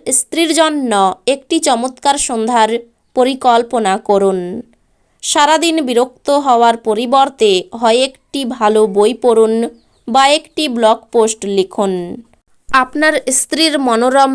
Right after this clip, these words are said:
মেজাজ আপনার দিনকে উজ্জ্বল করে তুলতে পারে। আর্থিক লেনদেন অবিচ্ছিন্নভাবে সারাদিন চলবে এবং দিন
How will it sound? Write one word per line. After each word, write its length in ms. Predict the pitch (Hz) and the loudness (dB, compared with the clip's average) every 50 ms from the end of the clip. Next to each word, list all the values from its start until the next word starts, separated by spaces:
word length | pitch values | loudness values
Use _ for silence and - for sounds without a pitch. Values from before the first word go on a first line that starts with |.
| 254 233 | 0 -2
মেজাজ 460 | 220 208 208 208 240 226 208 202 196 190 196 - - - | 0 -2 0 0 2 2 2 2 0 -2 -6 -8 -4 -2
আপনার 380 | 240 240 240 262 269 277 269 254 | -2 -2 -2 -2 -2 -2 -2 -2
দিনকে 420 | 220 226 220 226 233 233 - 247 226 220 214 220 220 - _ _ - | -2 -2 0 0 -2 -2 0 2 4 4 4 2 -2 -8 _ _ -4
উজ্জ্বল 380 | 254 220 208 208 269 269 277 302 302 - | -4 -4 -2 0 2 2 2 2 0 0
করে 220 | - 302 294 302 302 | 0 2 2 2 0
তুলতে 440 | 302 - 233 220 214 214 - 208 208 220 - | 0 -2 -2 -2 -4 -4 -2 -2 -2 0 0
পারে। 320 | 208 202 196 202 196 185 175 180 175 - - _ _ _ _ _ _ _ _ _ - | 0 0 2 2 0 0 0 -2 -4 -8 -10 _ _ _ _ _ _ _ _ _ 0
আর্থিক 460 | 262 269 285 311 - - 370 359 - - | 2 2 2 0 -2 0 0 0 0 0
লেনদেন 540 | 302 269 254 254 262 277 277 247 277 285 277 277 - - - | 0 0 2 2 2 0 0 2 2 2 2 0 -2 0 0
অবিচ্ছিন্নভাবে 1200 | 233 226 254 311 349 - - - - 349 320 320 302 302 311 311 302 302 294 294 240 226 269 269 269 | 2 2 2 0 -2 -4 -4 -4 -2 -2 0 0 0 2 2 2 2 2 0 0 2 2 4 2 2
সারাদিন 540 | 269 - 262 233 226 233 240 220 226 214 220 254 262 | 2 0 0 2 2 2 2 2 0 0 -2 -2 -2
চলবে 480 | - 240 208 196 202 208 190 208 202 190 180 180 - - - _ _ _ _ _ _ _ - | 0 2 2 4 2 2 2 2 2 2 2 -2 -4 -8 -12 _ _ _ _ _ _ _ 0
এবং 240 | 269 247 302 320 339 339 294 247 | 2 2 4 2 2 2 -2 -2
দিন 180 | 277 277 285 | -2 -2 -2